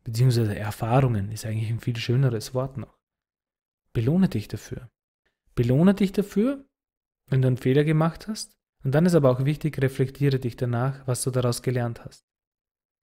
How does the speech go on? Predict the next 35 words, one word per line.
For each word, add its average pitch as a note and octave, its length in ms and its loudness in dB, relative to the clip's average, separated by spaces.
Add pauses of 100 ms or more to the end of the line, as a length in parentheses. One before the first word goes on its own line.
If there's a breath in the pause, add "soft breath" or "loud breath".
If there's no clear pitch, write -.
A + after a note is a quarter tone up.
Warum F3 260 4
dieses F3+ 280 2
Belohnungssystem? C3 1080 0 (300)
Das C3 180 0
heißt C#3 220 4
nicht, D#3+ 240 4
dass C3+ 120 2
du C3 100 2
dadurch A#2+ 340 4
noch C3+ 160 4
mehr C3+ 180 4
Fehler A#2+ 340 2
manifestierst. B2 920 -2 (480)
Wenn C3+ 240 4
du G3+ 80 4
dich F3 240 2
aber C3 160 6
für C3 160 -2
Fehler C3+ 680 2 (920)
belohnst, B2+ 720 2 (680)
dann C3+ 340 2 (140)
ma-, B2 440 -2
dann C3+ 160 2
verm-, B2+ 420 0
also C3+ 200 -2
dann C3+ 180 4
versuchst C3+ 600 -2
du D#3+ 40 4
nicht F3+ 360 4
mehr E3+ 100 6
in D3 140 2
die C3+ 120 6
Rechtfertigung A#2+ 960 0
zu - 160 -8
gehen. A#2 340 -8